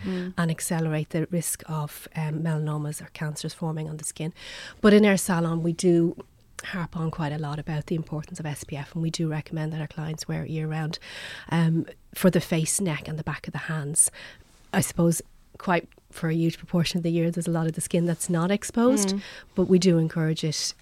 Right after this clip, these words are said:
Speaker 2: constantly. So S P F would be a big thing that we'd be recommending for our clients when they're prepping for holidays.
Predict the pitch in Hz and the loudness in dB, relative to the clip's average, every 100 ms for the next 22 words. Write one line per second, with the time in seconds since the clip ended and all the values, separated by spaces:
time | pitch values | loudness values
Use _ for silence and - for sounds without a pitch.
0 | - - 151 151 - - 143 - 196 220 | -16 -6 -4 -4 -6 -6 -2 2 4 2
1 | - 277 - 196 180 165 160 - 190 196 | 2 0 0 0 0 2 -2 -2 0 0
2 | 185 185 180 165 - 170 170 170 175 - | 0 -2 -2 -2 -2 -2 -2 -4 -6 -4
3 | 175 170 175 175 175 - 160 - 185 180 | -2 -2 -2 -4 -6 -4 -6 -6 -4 -2
4 | 175 175 180 175 - | 0 -2 -2 -2 -4